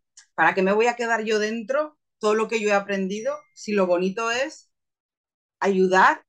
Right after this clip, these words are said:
y, y que, y que otros, eh, monten sus asesorías con mi experiencia", ¿no? Eh, hay muchos emprendedores que me imagino que a ti te habrá pasado que cuando les dices, "Bueno, cuéntame tu idea de negocio", y dicen,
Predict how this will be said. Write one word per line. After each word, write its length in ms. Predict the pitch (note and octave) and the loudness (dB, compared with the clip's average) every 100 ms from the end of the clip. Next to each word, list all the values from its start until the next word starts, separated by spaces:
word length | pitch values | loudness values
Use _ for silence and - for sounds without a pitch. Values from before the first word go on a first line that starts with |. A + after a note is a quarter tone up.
| - | -12
y, 260 | G#3+ G3+ G#3 | -8 -6 -6
y 80 | G3 | -2
que, 240 | G3 F3 G3+ | 2 2 0
y 120 | F#3+ | -4
que 140 | F3+ | -2
otros, 460 | F3+ F3+ A#3+ C4 - | -2 -2 -6 -8 -8
eh, 300 | G3+ F#3+ F3+ F#3 | -4 -2 -2 -2
monten 320 | F#3+ F#3+ G3+ | -2 -2 -4
sus 140 | F#3+ | -4
asesorías 540 | G#3 G3 G3 G3 C4+ - | -4 -4 -6 -6 -6 -6
con 180 | A3+ | -4
mi 80 | G3 | -4
experiencia", 800 | F#3 - E3 C4 D#4+ - F#3+ D#3 | -4 -4 -2 -2 -4 -6 -8 -6
¿no? 260 | F#3+ D#4+ _ _ _ _ _ _ - | -10 -16 _ _ _ _ _ _ -2
Eh, 260 | G3 F#3 | 4 4
hay 160 | F3+ G3+ | 6 2
muchos 280 | A3+ A#3+ B3+ | 0 -4 -4
emprendedores 680 | A#3+ A#3+ A#3 A#3+ C#4+ - - | -4 -4 -2 0 0 -2 -8
que 140 | F#3 E3 | -6 -2
me 120 | E3+ | -2
imagino 300 | D#3 F3+ F3 | -4 -6 -4
que 60 | G3+ | -4
a 20 | |
ti 60 | G3+ | -2
te 60 | |
habrá 160 | G3 F#3+ | -4 -4
pasado 260 | F#3+ A3 A3+ | -6 -10 -10
que 40 | |
cuando 220 | G3+ F#3 | -4 0
les 120 | F3+ F3 | 0 -2
dices, 360 | F3 E3 E3 _ _ - | -6 -10 -10 _ _ -8
"Bueno, 200 | A3 D4+ | -2 0
cuéntame 380 | A#3 A#3 B3 B3+ | 0 0 -2 -4
tu 60 | A#3+ | -4
idea 220 | A#3 A3+ | -2 -2
de 100 | G#3+ | -2
negocio", 340 | G3+ A3 - F#3+ | -4 -6 -10 -14
y 20 | |
dicen, 200 | D3+ - | -16 -20